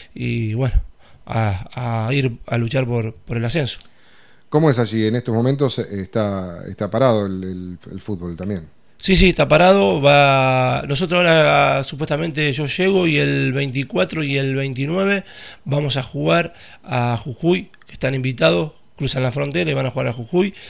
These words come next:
Speaker 1: y después el catorce de febrero larga el torneo.
Speaker 2: Ujú.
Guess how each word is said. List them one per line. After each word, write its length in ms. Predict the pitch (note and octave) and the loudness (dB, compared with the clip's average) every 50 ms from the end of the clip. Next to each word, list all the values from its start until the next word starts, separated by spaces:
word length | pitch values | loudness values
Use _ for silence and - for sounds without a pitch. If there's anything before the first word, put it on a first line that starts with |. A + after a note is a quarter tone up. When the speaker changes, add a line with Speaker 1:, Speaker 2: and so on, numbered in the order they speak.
| - - - - - - | -20 -20 -20 -20 -12 -6
Speaker 1:
y 160 | G3 C3+ C#3 | -2 0 2
después 380 | C3 C#3 - - - D#3 E3 E3 | 4 6 8 8 8 8 6 4
el 40 | |
catorce 540 | - D3 C#3+ C#3 - F3 F3+ E3 D#3 - E3 | 2 0 0 0 0 -2 -2 0 0 0 0
de 140 | C#3+ C#3+ C#3 | 0 2 0
febrero 360 | B2+ C#3+ C#3 C#3+ E3+ E3+ D#3+ | 0 -2 -2 -2 -2 -2 0
larga 240 | D3 D3 C#3 C#3+ C#3 | -2 -2 -2 -2 -2
el 60 | C3 | -2
torneo. 380 | A#2+ B2+ B2 A#2 A#2 A2+ A2 - - _ | -2 -4 -4 -4 -4 -6 -6 -10 -16 _
Speaker 2:
Ujú. 300 | B2 A#2 G#2 G2+ G#2+ G2 | -14 -12 -10 -10 -12 -12